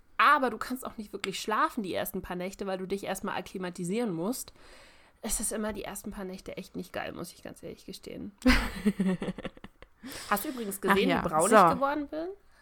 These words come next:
Speaker 1: Kann ich dir kurz sagen, dass ich mega braun geworden bin? Ich weiß nicht, ob man das so sieht. Ich glaub, du siehst es, oder? Der Arm hier.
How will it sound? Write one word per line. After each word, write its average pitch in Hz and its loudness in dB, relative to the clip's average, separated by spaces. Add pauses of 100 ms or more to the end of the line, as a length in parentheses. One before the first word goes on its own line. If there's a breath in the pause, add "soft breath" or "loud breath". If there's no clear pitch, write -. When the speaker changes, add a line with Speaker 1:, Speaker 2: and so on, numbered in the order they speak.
Speaker 1:
Kann 214 -4
ich 226 -8
dir 190 -4
kurz 190 -6
sagen, 190 0
dass 233 -4
ich 190 -8
mega 185 2
braun - 0
geworden 240 -2
bin? 285 -4
Ich 269 -14
weiß 208 -10
nicht, 254 -10
ob 202 -12
man 202 -10
das 202 -10
so 202 -10
sieht. 214 -14
Ich - -20
glaub, - -14
du 208 -14
siehst 247 -10
es, 175 -12
oder? 208 -8 (180)
Der 208 -8
Arm 254 -4
hier. 294 -12